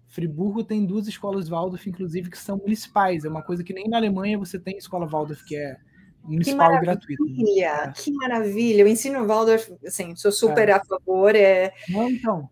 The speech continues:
Speaker 1: Friburgo, agora com a nossa iniciativa, é a única cidade que eu saiba que tem três iniciativas gratuitas, né? Porque a nossa escola também, a gente não cobra nada, é uma contrapartida do Instituto Pindorama pra comunidade, né? Mas não é municipalizada. As outras duas já são municipalizadas.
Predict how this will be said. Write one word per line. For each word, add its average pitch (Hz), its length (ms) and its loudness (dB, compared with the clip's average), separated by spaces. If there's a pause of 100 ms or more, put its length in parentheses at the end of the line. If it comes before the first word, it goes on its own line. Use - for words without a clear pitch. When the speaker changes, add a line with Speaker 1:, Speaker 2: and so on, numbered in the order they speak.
(300)
Speaker 1:
Friburgo, 196 400 2
agora 214 400 4
com - 100 -2
a 233 40 4
nossa 226 240 0
iniciativa, 226 640 -2
é 214 240 -4
a 208 80 0
única 240 280 -2
cidade 190 460 -6
que - 100 -10
eu 220 80 -4
saiba 190 420 -4
que 226 120 -12
tem 214 160 -4
três 208 320 -4
iniciativas 196 560 -8
gratuitas, 180 540 -8
né? 156 80 -12
Porque - 120 -14
a 165 40 -8
nossa 165 160 -10
escola 175 280 -6
também, 185 280 -6
a - 20 -6
gente 180 240 -6
não 190 80 -6
cobra 180 300 -4
nada, 180 260 -4 (400)
é 165 40 -8
uma 165 120 -2
contrapartida 175 720 -4
do 175 100 -4
Instituto 175 300 -8
Pindorama 180 440 -2
pra 185 260 -4
comunidade, 180 680 -4
né? 143 140 -14
Mas 143 220 -6
não 160 120 -4
é 170 60 -2
municipalizada. 190 840 -2 (320)
As 135 180 -12
outras 160 260 -6
duas 160 180 -6
já 180 120 -6
são 180 160 -8
municipalizadas. 185 840 -6